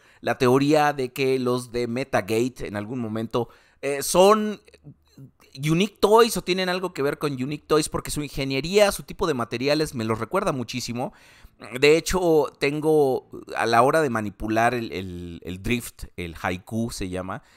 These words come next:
eh, tiene unas cuestiones que me recuerdan mucho al, a la Higher, que es la versión de Hot Rod, Chéri Mort, Vivan la France, de, de D X nine, junto con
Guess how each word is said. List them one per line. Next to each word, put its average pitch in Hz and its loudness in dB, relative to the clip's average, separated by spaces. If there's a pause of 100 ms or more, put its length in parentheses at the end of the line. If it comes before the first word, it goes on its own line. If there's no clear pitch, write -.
(180)
eh, 127 -10
tiene 240 -2
unas 190 -4
cuestiones - -6
que 147 -6
me 120 -4
recuerdan 165 -4
mucho 196 0 (280)
al, 117 2
a 104 2
la 104 -2
Higher, 95 0
que 95 -4
es - -8
la 90 -4
versión 87 -10
de 87 -8
Hot - -6
Rod, 80 -8 (360)
Chéri 120 0
Mort, 170 6
Vivan 123 0
la 101 -2
France, - -10 (360)
de, 101 -2 (340)
de 80 -6
D 104 -4
X 98 -8
nine, 101 -6
junto 85 -10
con 76 -10